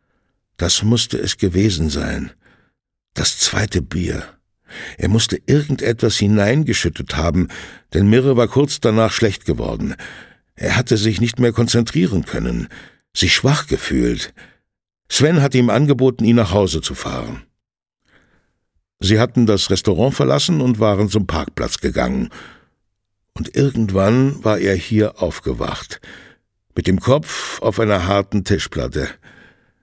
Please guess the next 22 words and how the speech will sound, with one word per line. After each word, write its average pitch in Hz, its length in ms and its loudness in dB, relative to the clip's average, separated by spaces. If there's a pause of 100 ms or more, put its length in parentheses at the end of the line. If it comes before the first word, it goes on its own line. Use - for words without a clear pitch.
(300)
Er 98 160 0
hatte 117 160 4
sich 95 240 0
aufgerichtet 131 800 0 (560)
und 104 220 -2
einige 113 500 2
Minuten 113 400 4
gebraucht, 104 560 0
bis 92 140 0
er 92 60 0
begriff, 104 520 0
dass - 220 -6
er 95 120 0
nichts 98 640 0
sah. 78 480 -6 (1300)
Als - 220 0
er 104 60 2
die 110 140 2
Augenbinde 110 720 2
hatte 104 180 0
wegziehen 120 460 2
wollen, 117 320 4